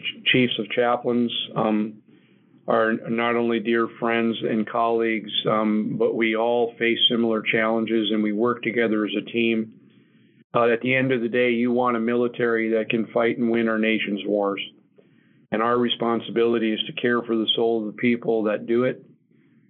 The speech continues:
and their families and ensure that we're investing in those people. And as I said earlier, connecting them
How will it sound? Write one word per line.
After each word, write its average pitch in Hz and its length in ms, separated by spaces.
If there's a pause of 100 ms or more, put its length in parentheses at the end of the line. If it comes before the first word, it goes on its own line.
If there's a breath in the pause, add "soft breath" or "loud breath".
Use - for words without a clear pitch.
(140)
and 107 120
their 104 200
families 120 480 (240)
and 101 460
ensure 117 500
that 107 260
we're 110 340
investing 120 540
in 117 100
those 107 260
people. 117 340
And 107 100
as 101 140
I 101 120 (100)
said 107 160
earlier, 107 540 (180)
connecting 113 500
them 113 360